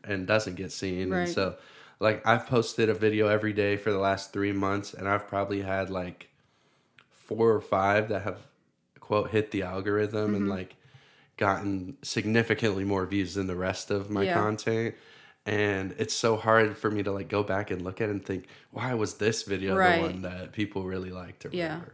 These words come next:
Speaker 1: But, well, I commend you, Courtney,
Speaker 2: <laughs>
Speaker 1: for
Speaker 2: Thank
Speaker 1: taking
Speaker 2: you.
Speaker 1: the time to learn and work with the
Speaker 2: Mm-hmm.
Speaker 1: uncles. And one thing that, uh, I know that's happened in your life over the last six months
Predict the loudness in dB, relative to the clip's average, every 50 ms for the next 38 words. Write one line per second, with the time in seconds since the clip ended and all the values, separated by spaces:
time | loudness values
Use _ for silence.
0 | _ -16 -14 -14 -14 -16 _ _ _ _ _ _ _ _ _ _ _ _ _ _
1 | _ _ _ _ _ _ _ -2 0 2 2 2 0 0 -2 0 0 0 0 0
2 | -2 -4 0 4 6 8 8 6 4 0 -2 0 -2 0 0 2 0 2 2 0
3 | 0 0 -2 -4 -4 -4 -4 -2 -2 -2 -2 -4 -4 -4 -6 -6 -8 -12 -18 -20
4 | -20 _ _ -20 -20 _ _ _ _ -12 -6 -2 2 2 4 4 4 4 4 2
5 | 2 0 0 -2 -6 -10 -8 -4 -2 0 0 0 0 2 2 2 2 2 0 0
6 | 0 0 -2 -2 -2 0 0 2 2 0 -2 -4 -8 -10 -10 -10 -14 _ _ _
7 | _ _ _ _ _ _ -20 _ _ _ _ _ _ -20 -20 -20 -20 -20 -20 -20
8 | -20 -10 0 4 6 6 6 4 0 0 4 4 6 6 6 4 2 -2 -6 -12
9 | _ _ _ -12 -4 0 2 2 2 2 0 2 4 6 6 6 6 4 2 0
10 | -2 -4 -6 -8 -4 -4 -4 -4 -4 -6 -6 -4 -4 -6 -6 -6 -8 -8 -8 -6
11 | -6 -6 -8 -8 -10 -20 -20 _ _ _ _ _ _ _ _ -2 -2 -2 -2 0
12 | 0 0 0 0 -2 -2 -2 -2 0 0 -2 -2 -4 -6 -4 -4 -4 -4 -4 -6
13 | -4 -4 -4 -4 -4 -6 -10 -16 -20